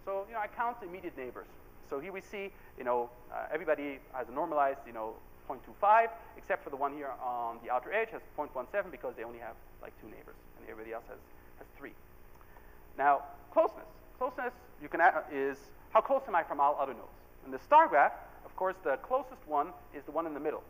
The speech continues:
right? It has the highest value because you, it's easiest to get to every node in there. And the ones with the lowest value in the star graph are the ones on the outer edges.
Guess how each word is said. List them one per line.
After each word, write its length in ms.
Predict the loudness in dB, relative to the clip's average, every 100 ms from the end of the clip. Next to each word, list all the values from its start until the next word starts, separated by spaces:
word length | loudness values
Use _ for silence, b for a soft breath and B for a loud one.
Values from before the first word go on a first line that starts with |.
| -8
right? 140 | -4
It 100 | -2
has 140 | -2 -4
the 80 | -2
highest 260 | -2 -2
value 240 | -6 -6 -10
because 300 | -10 -10 -10 -14
you, 160 | -14 -16 B -20
it's 100 | -12
easiest 240 | -10 -10 -6
to 60 |
get 160 | -8 -6
to 60 | -8
every 160 | -6
node 220 | -6 -6
in 100 | -6
there. 140 | -14 -14
And 80 | -2
the 40 |
ones 220 | 0 0 -4 B B
with 100 | 0
the 60 |
lowest 220 | 2 2 4
value 220 | 2 2
in 40 |
the 80 | -6
star 180 | -4 -2
graph 180 | -2 -4
are 100 | -6
the 60 |
ones 140 | -6 -8
on 60 | -4
the 60 |
outer 240 | -2 -2 -4
edges. 200 | -6